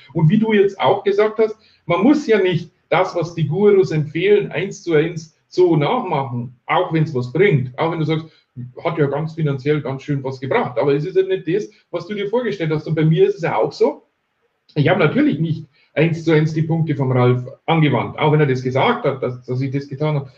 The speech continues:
sondern ich habe mir das rausgesucht, was ich gebraucht habe, das waren achtzig Prozent und habe die angewandt. Und das sage ich jetzt auch meinen Mentoring-Kunden, wenn, wenn die da sind, sa-, äh, gleich am Anfang beim, beim ersten Gespräch,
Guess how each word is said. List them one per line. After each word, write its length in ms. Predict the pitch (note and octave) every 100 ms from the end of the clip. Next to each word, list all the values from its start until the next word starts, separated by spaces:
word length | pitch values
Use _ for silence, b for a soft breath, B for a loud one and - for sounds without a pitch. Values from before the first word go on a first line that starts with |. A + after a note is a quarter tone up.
| B _
sondern 240 | F3 E3+
ich 40 | E3
habe 160 | E3+
mir 60 | D#3+
das 140 | D#3
rausgesucht, 500 | C#3+ F3+ F#3+ G#3 G#3
was 160 | E3+ D#3
ich 140 | D3+
gebraucht 340 | - A#2 B2+ G3+
habe, 120 | G3+
das 140 | C#3
waren 220 | C3 G3+
achtzig 420 | - C#3 C#3+ D3+ D3
Prozent 440 | D#3 D3+ F#3 G#3+ B B B
und 140 | F#3+
habe 160 | D#3 C#3+
die 100 | E3+
angewandt. 560 | G3 C4+ D3+ A#2+ A#2 - _ _
Und 180 | - D#3+
das 180 | C#3+ D3
sage 200 | F#3+ G3
ich 40 |
jetzt 240 | G#3 G#3 B2+
auch 280 | E3+ G#3
meinen 520 | D3 D3 A3 C4 A#3+ - _
Mentoring-Kunden, 920 | D#3+ G#3+ A#3 A3+ G#3+ C4+ C#4 C#4 G#3+
wenn, 220 | F3+ F#3
wenn 100 | E3
die 120 | E3+
da 240 | D3 C3 G3+
sind, 300 | C4+ C#4 B3+ B _
sa-, 220 | E3+ C#3+
äh, 580 | D3+ E3 F3+ F3 C3 B2
gleich 300 | D#3 F3+ G3+
am 120 | D3+
Anfang 380 | B2 A#3+ C#4 A#3
beim, 260 | F3+ E3
beim 180 | D#3+ D#3+
ersten 300 | E3 G3+ F#3+
Gespräch, 560 | E3 - D3 G#3 B3+